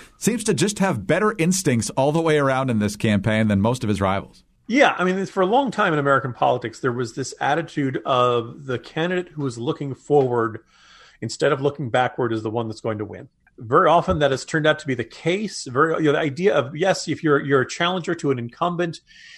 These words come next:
Speaker 2: you wanna beat that incumbent, but then you also kinda wanna close the door on that. You wanna focus on what you wanna do for the country and, and build it in the future.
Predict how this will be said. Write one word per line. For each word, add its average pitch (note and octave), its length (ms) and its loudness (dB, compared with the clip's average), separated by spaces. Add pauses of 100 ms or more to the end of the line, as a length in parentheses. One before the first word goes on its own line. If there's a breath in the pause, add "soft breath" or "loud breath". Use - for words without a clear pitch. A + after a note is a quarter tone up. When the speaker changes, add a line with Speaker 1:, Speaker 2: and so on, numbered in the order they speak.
(160 loud breath)
Speaker 2:
you D3 140 0
wanna B2+ 340 2
beat A3+ 240 0
that G#3 160 2
incumbent, E3+ 560 -2
but C3+ 100 0
then A#3+ 120 0
you C#4 80 0
also - 160 -4
kinda G3+ 160 -4
wanna D3+ 160 -2
close F3+ 400 0
the D3+ 80 -4
door C3+ 280 2
on G2+ 140 -4
that. - 240 -18
You C3+ 60 -12
wanna D3 140 -4
focus F#3+ 360 -4
on D3 120 -4
what C3+ 200 -6
you G3+ 220 -2
wanna F3+ 260 -2
do D#3 160 -4
for D3+ 140 -10
the C3 80 -10
country C#3 560 -4
and, A2+ 100 -8
and A2 180 -14
build D3 220 -2
it E3+ 40 -10
in C#3 40 -12
the A#2+ 80 -10
future. D3 420 -8